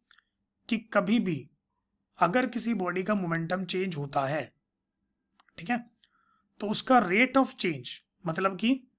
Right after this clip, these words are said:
change in momentum upon time taken, कितने टाइम में कितना मोमेंटम चेंज हुआ, rate of change of momentum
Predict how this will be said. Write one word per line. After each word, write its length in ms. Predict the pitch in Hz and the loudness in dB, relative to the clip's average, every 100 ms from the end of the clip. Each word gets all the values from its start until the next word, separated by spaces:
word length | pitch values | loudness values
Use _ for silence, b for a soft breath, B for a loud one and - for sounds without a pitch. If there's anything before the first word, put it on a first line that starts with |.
| _ _ _ | _ _ _
change 320 | - 220 233 | 2 4 6
in 140 | 262 233 | 6 6
momentum 440 | 208 214 220 240 247 _ _ 202 | 4 4 4 2 0 _ _ 0
upon 400 | 175 220 233 220 | 4 4 2 4
time 260 | 196 214 | 4 4
taken, 260 | 185 151 131 - _ _ _ _ _ | 0 -2 -8 -12 _ _ _ _ _
कितने 280 | 208 202 240 | -2 2 2
टाइम 220 | 233 208 | 4 4
में 120 | 220 220 | 4 2
कितना 200 | 226 226 | 2 2
मोमेंटम 360 | 202 190 208 | 2 2 0
चेंज 200 | 196 180 | 0 0
हुआ, 220 | 156 131 - _ _ _ | 0 -4 -8 _ _ _
rate 280 | 165 247 254 | 4 6 6
of 180 | 277 269 | 4 4
change 240 | 233 226 | 2 2
of 160 | 233 196 | 0 0
momentum 460 | 180 175 160 127 | -2 -2 -4 -8